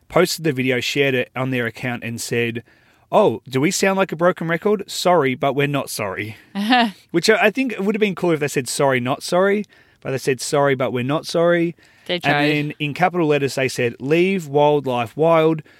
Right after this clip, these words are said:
Speaker 1: do not feed or pet." And then they had a little star that said, "This person was cited for harassing wildlife."
Speaker 2: Really? I wonder how much she was charged.
Speaker 1: I don't know, but just don't fuck with the wildlife.
Speaker 2: Just don't touch 'em.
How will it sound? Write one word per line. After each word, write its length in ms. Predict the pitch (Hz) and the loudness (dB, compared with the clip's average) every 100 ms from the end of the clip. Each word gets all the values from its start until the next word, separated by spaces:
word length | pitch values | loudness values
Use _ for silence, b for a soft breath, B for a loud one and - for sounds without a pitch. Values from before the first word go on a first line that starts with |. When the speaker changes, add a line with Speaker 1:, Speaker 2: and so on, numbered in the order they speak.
| b | b
Speaker 1:
do 140 | - 180 | -2 0
not 180 | 175 - | 0 -2
feed 300 | - 147 110 | -2 -2 0
or 140 | 104 | -6
pet." 360 | - 139 135 - | -4 0 0 -2
And 140 | 131 131 | -6 -4
then 80 | |
they 100 | 127 | -4
had 220 | 117 131 123 | -4 -2 -2
a 40 | |
little 260 | 123 123 117 | 0 0 -2
star 340 | - 123 120 | -2 0 0
that 120 | 113 | -2
said, 200 | - 120 | -2 0
"This 160 | 170 - | 0 2
person 340 | - 160 151 | 4 4 2
was 140 | 135 - | -2 -2
cited 520 | - 139 143 151 147 | 0 0 0 -2 -4
for 200 | 160 143 | -2 0
harassing 500 | 147 117 113 131 127 | 0 0 -2 -4 -4
wildlife." 520 | 117 107 95 71 - | -2 -4 -8 -12 -12
Speaker 2:
Really? 560 | 160 156 240 330 262 151 | -8 0 2 4 2 2
I 140 | 170 | 0
wonder 320 | 202 233 269 233 | 2 2 2 0
how 160 | 214 | 0
much 220 | 208 190 | 0 -2
she 440 | - - 190 175 165 | -4 -4 -2 0 -2
was 260 | - 165 - | -6 -8 -6
charged. 560 | 175 190 139 - - - _ | -4 -2 -4 -8 -14 -20 _
Speaker 1:
I 100 | 147 | 0
don't 80 | 160 | 2
know, 160 | 226 | 2
but 200 | 117 120 - _ | 2 0 -2 _
just 260 | 127 156 - | -4 -4 -2
don't 280 | 120 139 - | -2 -2 -4
fuck 260 | - 101 | -6 -4
with 80 | 143 | -4
the 60 | 170 | 0
wildlife. 600 | 202 254 247 139 - - | 2 2 2 0 -2 -10
Speaker 2:
Just 200 | - 180 | -10 -4
don't 180 | 185 180 | -2 -2
touch 260 | 175 185 - | -2 -2 -2
'em. 220 | 139 98 | -4 -4